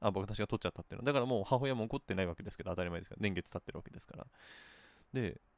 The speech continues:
「あの後、あの人形どうしたの？」って言ったら、「いや、あんたに私そのままでしょ」って言われて、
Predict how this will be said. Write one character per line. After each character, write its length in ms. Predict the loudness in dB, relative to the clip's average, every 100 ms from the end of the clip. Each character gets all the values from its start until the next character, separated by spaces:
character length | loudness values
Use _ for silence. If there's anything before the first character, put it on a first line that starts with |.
| _ -2
「あ 80 | 2
の 140 | 2
後、 220 | 2 -2 -4 _ _ -6
あ 80 | 0
の 100 | 2
人 140 | 2
形 60 | 2
ど 100 | 2
う 40 |
し 40 | 0
た 80 |
の？」 100 | -2
っ 20 | -6 _ _ _
て 80 | -8
言 20 |
っ 20 |
た 80 | -2
ら、 100 | 0
「い 60 | 4
や、 80 | 4
あ 80 | 4
ん 80 | 4
た 100 | 4
に 60 |
私 280 | 4 0 -4
そ 120 | -2
の 80 | 0
ま 100 | 2
ま 80 | 2
で 60 |
し 80 | 0
ょ」 40 | -4
っ 20 | -8 _ _
て 160 | -14 -6
言 80 | -4
わ 80 |
れ 80 | -4
て、 280 | 0 2 2